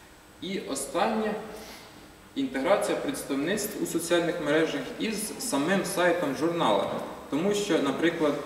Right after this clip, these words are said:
е, у нас є такий приклад, "Молодий вчений" журнал, у них є досить активні соціальні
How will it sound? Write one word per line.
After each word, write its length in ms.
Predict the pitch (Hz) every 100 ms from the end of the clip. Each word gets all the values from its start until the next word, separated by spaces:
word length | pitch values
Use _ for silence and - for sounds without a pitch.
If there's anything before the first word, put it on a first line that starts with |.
| 131
е, 320 | 127 127 123 - - - - - -
у 80 | 131
нас 360 | 135 175 190 160
є 60 |
такий 260 | 151 143 135
приклад, 400 | 139 170 147 131
"Молодий 340 | 135 135 139
вчений" 380 | 131 - 220 226
журнал, 480 | 180 175 185 175 156 -
у 20 |
них 220 | 151 165 151 143
є 100 | 147
досить 360 | 147 156 - 135
активні 400 | - - 156 143
соціальні 680 | 135 131 147 143 139 135